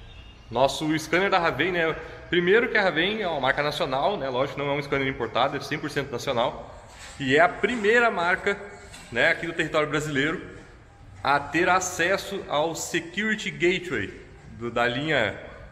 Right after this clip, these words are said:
Fiat Chrysler, né, da Stellantis aí. Top demais, os nossos scanners já estão habilitados pra isso, a gente já fez o cadastro, assim como o nosso P D L também, né, já estava.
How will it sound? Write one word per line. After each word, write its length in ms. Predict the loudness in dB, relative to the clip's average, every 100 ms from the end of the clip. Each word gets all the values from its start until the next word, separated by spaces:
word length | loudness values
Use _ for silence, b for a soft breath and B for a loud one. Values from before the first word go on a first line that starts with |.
| -20 -4
Fiat 300 | 0 0 -2
Chrysler, 800 | 2 6 6 4 0 -2 -2
né, 120 | -2 -2
da 80 | -4
Stellantis 680 | -4 -4 0 2 0 0 0
aí. 320 | 0 -2 -6 -14 B B B B B -20 -20 -20 -20 -12 4
Top 280 | 4 4 -4
demais, 420 | 0 2 2 -2
os 120 | -2
nossos 300 | -2 -2 -6
scanners 320 | -2 2 4
já 120 | 2
estão 260 | 2 0 0
habilitados 420 | 0 0 0 0
pra 140 | -2 -2
isso, 180 | -2
a 40 | -4
gente 100 | -2
já 100 | -4
fez 160 | -4
o 60 | -2
cadastro, 460 | 0 4 2 0 -8
assim 160 | -8
como 180 | -6 -4
o 20 |
nosso 280 | -2 -2 -2
P 100 | -4
D 120 | 0
L 220 | 2 2 0
também, 280 | -2 0
né, 160 | 0 0
já 100 | 0
estava. 720 | 0 2 2 2 -6 -10 -16